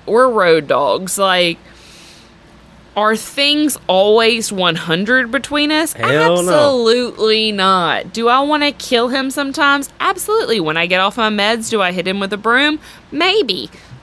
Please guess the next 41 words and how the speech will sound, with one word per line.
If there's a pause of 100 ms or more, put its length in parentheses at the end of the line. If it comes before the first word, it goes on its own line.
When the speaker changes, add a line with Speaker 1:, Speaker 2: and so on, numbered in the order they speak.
(200)
Speaker 1:
I
don't
know.
Speaker 2:
<laughs>
Speaker 1:
That's
just
a
weird
hypothetical. (1200)
But (1040)
i-, (160)
is
he
worried
about
me
on
this
porch? (680)
Not
even
a
little
bit.
He's
swimming
in
the
backyard
with
our
kids
and
my
oldest
daughter's
boyfriend.
Like,
he
doesn't
care.